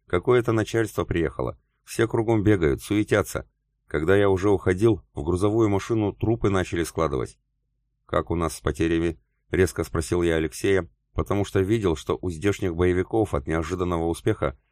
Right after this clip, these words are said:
скоро начнётся звёздная болезнь. «Есть. Погиб подпоручик Дмитрий Потапов», — тихо и печально сообщил Алексей. «Светлая ему память». «Его смерть не была напрасна. Мы жёстко отомстили комиссарам. За Долматовых, за Дашеньку, за Потапова», —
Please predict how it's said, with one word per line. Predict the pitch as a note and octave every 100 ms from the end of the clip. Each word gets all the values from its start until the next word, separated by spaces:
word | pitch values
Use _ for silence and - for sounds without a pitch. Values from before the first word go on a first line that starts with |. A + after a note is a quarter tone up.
| _
скоро | - - C#3 C3+
начнётся | A2+ - A2+ - G2
звёздная | E2 F2+ D#2+ E2
болезнь. | D#2+ D#2+ C#2 A#1+ - _ _ _ _ _ _ _ -
«Есть. | E2+ E2+ - _ _ _ -
Погиб | E2 D#2+ A2
подпоручик | - - F2+ G2+ - G2+ -
Дмитрий | E2+ F2+ F2+ F2+
Потапов», — | F#2 - F2 - - _ _ _
тихо | - - -
и | D#2+
печально | D#2 - G#2 F#2+
сообщил | D#2+ D2+ - D#2
Алексей. | D2+ - - A#1+ - _ _ _
«Светлая | - D#2+ G2 F2+ E2
ему | D2+ D2+
память». | D2 C#2 B1 - _ _ _ _ _ _ _ -
«Его | F2 G2+
смерть | G2 G#2+ A2 - -
не | E2+
была | F2 G2
напрасна. | G2 F#2 G2 E2+ B1+ - _ _ -
Мы | F2 F#2
жёстко | F2 A2 - G2+
отомстили | F#2 F2 E2 - F#2
комиссарам. | F2 F2 - E2 C2 - _ _ -
За | B1+ D2+
Долматовых, | E2 F2+ F#2 E2 B1 - -
за | B1+ E2
Дашеньку, | E2+ F2+ D2+ C2 B1 A#1+
за | C2+
Потапова», — | E2 F#2+ F#2 C2 B1+ A#1+